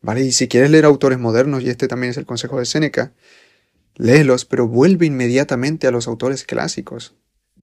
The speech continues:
Ya os conté, creo que en el Pensamientos pasado, que había un señor que os lo comenté, el, el Pensamientos pasado, que me salió en un vídeo y me pareció súper gracioso que decía, "La literatura, el arte y no sé qué más, no tiene por fin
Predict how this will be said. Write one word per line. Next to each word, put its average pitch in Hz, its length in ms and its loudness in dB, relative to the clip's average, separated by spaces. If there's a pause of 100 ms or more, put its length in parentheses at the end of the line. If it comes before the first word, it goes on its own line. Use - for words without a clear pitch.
(240)
Ya 123 200 2
os 117 80 -2
conté, 123 360 2
creo 123 120 2
que 127 60 2
en 127 60 -2
el 127 80 -4
Pensamientos 120 560 -6
pasado, 123 380 -4
que 113 200 -6 (880)
había 113 220 4
un 123 60 -2
señor 131 340 -2
que 117 60 -4
os 117 80 0
lo 113 100 -2
comenté, 110 480 -2
el, 117 540 -6 (440)
el 110 240 -4
Pensamientos 113 540 -4
pasado, 117 480 -4 (520)
que 123 100 -2
me 123 60 0
salió 117 200 2
en 143 60 2
un 139 100 0
vídeo 139 180 6
y 120 40 2
me 113 80 0
pareció 110 260 -4
súper 120 240 -4
gracioso 113 420 -6
que 117 80 -4
decía, 107 440 -6 (360)
"La 113 200 0
literatura, 113 840 0 (180)
el 113 200 -2
arte 120 460 -2
y 117 140 -8
no 117 100 -4
sé 123 140 -6
qué 147 120 -4
más, 147 260 -6 (380)
no 139 420 -2
tiene 127 320 -2
por 113 180 -10
fin 175 380 -4